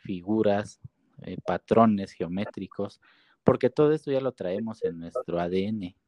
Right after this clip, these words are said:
Entonces, el psicodélico lo que hace a, a través de la conciencia, y ese es un punto muy importante, y esa es una teoría, eh, particular,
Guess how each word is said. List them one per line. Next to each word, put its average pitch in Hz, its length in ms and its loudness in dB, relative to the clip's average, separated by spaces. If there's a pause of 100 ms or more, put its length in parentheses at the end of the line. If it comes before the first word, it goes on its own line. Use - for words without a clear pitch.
(640)
Entonces, 110 580 0 (380)
el - 120 -6
psicodélico 110 600 4
lo 117 160 2
que 95 100 2
hace - 260 0 (600)
a, 104 80 -6
a 101 60 -4
través 101 340 -2
de 107 100 -2
la 107 140 2
conciencia, 139 720 -6 (360)
y - 60 -4
ese 107 140 -2
es 110 80 -2
un 113 120 2
punto 120 280 0
muy 120 240 4
importante, 120 680 0 (540)
y 131 80 8
esa 143 160 6
es 143 80 -4
una 147 180 -2
teoría, 120 540 -2 (100)
eh, 92 380 -12
particular, 87 520 -8